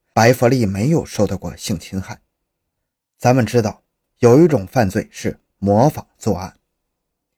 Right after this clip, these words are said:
凶手从奸杀老年妇女到突然改变作风谋杀年轻人，以及前面谈到的索菲亚一案，总让人有一种感觉，就是这个系列连环凶杀案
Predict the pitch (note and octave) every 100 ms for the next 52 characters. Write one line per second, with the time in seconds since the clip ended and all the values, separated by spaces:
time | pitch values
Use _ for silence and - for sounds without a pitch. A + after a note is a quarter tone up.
0 | _ _ _ _ _ - - A#3+ A#3 C3+
1 | A2 C3 E3 F#3 G#3 G3+ F#3+ F#3 D#3+ G2
2 | F#2+ G2 D3 - E3+ G#2 D2+ _ _ -
3 | C#3 A#2+ - E3+ D#3 E3+ G2+ D#2 D3+ A#2+
4 | D#3+ A#2 - C#3+ B2 C3+ D#3+ D#3 C#3+ G#2
5 | D3 E3+ B2+ A2 C#3+ B2 C3+ F3+ - G#2
6 | F3 C#3 - F#2+ C#3 G#2+ - - - C#3+
7 | F#3 E3 G2+ G2+ - _ _ _ _ -
8 | C3 B2+ D#3 G2+ A2 F#2 F#2+ G#2 G#2+ -
9 | - F2+ - _ _ _ _ D3 A#2+ -
10 | _ _ - A3+ D#3 - G#3 D#3+ C3+ A#2+
11 | F#2 G2+ D3+ F3 A#2 D3 - E3+ E3 E3+
12 | F#3+ -